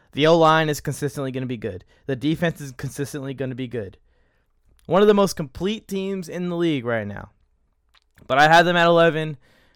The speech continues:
just because Phillip Rivers has some classic doggummit throws, you know, that, like he would say, "Dadgummit," you know <laughs> what I mean? Just some classic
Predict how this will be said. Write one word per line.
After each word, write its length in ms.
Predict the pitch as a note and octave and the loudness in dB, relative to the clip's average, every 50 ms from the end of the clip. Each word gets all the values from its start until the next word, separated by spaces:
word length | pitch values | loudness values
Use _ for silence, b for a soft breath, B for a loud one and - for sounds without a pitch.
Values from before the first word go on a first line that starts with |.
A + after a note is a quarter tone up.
| _ | _
just 140 | _ D3 C#3+ | _ -12 -10
because 240 | - E3 F#3 G3+ F3+ | -4 0 0 0 2
Phillip 220 | - - G#3 G#3 | 2 2 2 4
Rivers 220 | G#3+ A3 A3 F#3+ C#3+ | 6 4 4 4 4
has 160 | G3 F#3+ - | 2 0 0
some 100 | - D3+ | -4 -10
classic 500 | C3+ - F3+ F3+ F3+ F3 - D3 B2 - | -6 0 2 2 2 2 0 -6 -6 -2
doggummit 680 | - C#3+ D#3 E3 E3 C#3+ C3+ E3+ F3 F3 F3 - - - | 0 4 4 4 4 2 0 0 2 2 0 -2 0 2
throws, 360 | F#3 G3 G#3 G3+ E3 B2+ A#2+ | 4 6 6 4 2 0 -4
you 80 | C3+ | -4
know, 140 | C3+ D3 D3+ | -2 0 0
that, 180 | D3+ D3 - b b b b b | 0 0 -2 b b b b b
like 140 | D3+ D3+ D3 | 2 2 2
he 100 | - D#3+ | 0 -2
would 120 | D#3+ D3 | -2 0
say, 180 | - G3+ F3+ D#3 | 0 0 2 4
"Dadgummit," 680 | C3+ E3+ F#3 G3 E3 C3+ D#3 F3 F3+ F#3 F#3 - - F3 | 4 6 6 6 4 4 2 2 2 0 -2 -2 -4 -2
you 100 | E3+ E3 | 0 2
know 100 | F3 F#3 | 4 4
<laughs> 20 | |
what 120 | F#3 F3 - | 4 4 2
I 20 | - | 0
mean? 280 | G#3 F#3+ F#3 F#3 E3+ b b b b b b | 0 0 0 -2 -6 b b b b b b
Just 200 | - E3 D3+ - | -8 -8 -6 -6
some 100 | E3 D3+ | -8 -10
classic 560 | - - F3 E3+ E3+ D#3+ - - D#3+ - - | -4 2 4 4 4 4 2 -2 -6 -8 -10